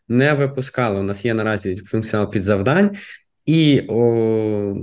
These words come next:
згодом ми обов'язково додамо ще і функціонал повноцінних чек-лістів. У нас, е, класні є, е, продуктові задумки, е, щодо цього,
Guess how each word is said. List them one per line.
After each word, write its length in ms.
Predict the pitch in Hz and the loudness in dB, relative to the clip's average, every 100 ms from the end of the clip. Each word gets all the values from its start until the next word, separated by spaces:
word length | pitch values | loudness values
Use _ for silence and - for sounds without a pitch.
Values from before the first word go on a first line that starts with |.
| - | -8
згодом 680 | 101 101 110 151 180 170 156 | -8 -2 2 4 4 2 0
ми 140 | 123 131 | 2 2
обов'язково 720 | 117 110 110 - 139 143 123 | 2 0 -2 -2 0 0 0
додамо 420 | 107 107 104 131 | -2 -4 -4 -4
ще 260 | 139 123 131 | -4 -2 -2
і 120 | 117 | -4
функціонал 640 | - 104 - 98 113 139 | -6 -10 -6 0 2 2
повноцінних 760 | 139 110 104 101 131 139 127 131 | 0 0 0 0 2 2 2 -2
чек-лістів. 1160 | - 120 117 117 117 - 110 95 87 - - - | -4 -4 -2 -2 -4 -2 2 2 0 -8 -20 -8
У 80 | 107 | -2
нас, 340 | 110 113 - | 0 0 -2
е, 380 | 107 104 101 98 | 0 2 0 -2
класні 480 | - 113 101 - 101 | 0 0 0 -4 -4
є, 420 | 95 98 92 90 - | 0 0 0 -2 -4
е, 140 | 95 95 | -6 -4
продуктові 520 | 101 101 - 107 95 | -4 -4 0 2 2
задумки, 520 | 101 92 143 196 180 | 0 2 2 2 0
е, 340 | 160 147 131 | 0 0 0
щодо 340 | 135 - 131 123 | -2 -2 0 0
цього, 440 | - 120 107 101 | 2 0 0 -4